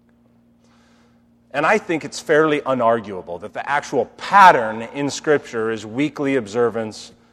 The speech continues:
of the Lord's table. Now, you're not gonna get that from Jesus' words here, but as it's understood, Luke, and then through Acts and the early church and what they were doing,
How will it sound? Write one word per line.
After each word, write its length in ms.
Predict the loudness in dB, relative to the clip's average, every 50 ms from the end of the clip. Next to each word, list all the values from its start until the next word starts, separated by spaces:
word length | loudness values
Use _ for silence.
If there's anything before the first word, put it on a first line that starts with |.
| _ _ _ _ -8
of 160 | -6 -6 -6
the 80 | -6
Lord's 420 | -6 -4 -4 -6 -6 -8 -12 -18 -16
table. 460 | -12 -10 -10 -10 -10 -12 -16 -18 -18 _ _ _ _ _ _ _ _
Now, 60 | -8 -4
you're 100 | 0 2
not 80 | 4
gonna 140 | 4 4 4
get 180 | 2 0 2 2
that 240 | 2 2 2 0
from 160 | -2 -6 -8 -8
Jesus' 380 | -8 -10 -10 -10 -12 -10 -8
words 200 | -8 -8 -8 -8
here, 240 | -4 -2 0 0 0
but 200 | 0 -2 -4 -4
as 120 | -4 -6
it's 280 | -8 -10 -10 -10 -14 -16 _ _ _ _ _ _
understood, 880 | -4 -4 -2 -2 -4 -4 -6 -8 -2 2 4 4 4 4 2 0 -2 -6 -16 -20 -20 -10
Luke, 360 | -4 -2 -2 -2 -2 -6 -12 _ -18
and 100 | -14 -12
then 120 | -10 -10 -10
through 180 | -10 -12 -10 -6
Acts 400 | -4 -2 -2 -2 -2 -4 -10 -14
and 120 | -14 -14 -14
the 60 | -10
early 320 | -4 -2 0 0 0 -2
church 460 | -4 -6 -4 -2 0 0 0 -2 -8 -16
and 100 | -10 -6
what 220 | -4 -4 -2 -2
they 100 | -2 -2
were 140 | -2 -2 -4
doing, 400 | -4 -2 0 0 0 0 0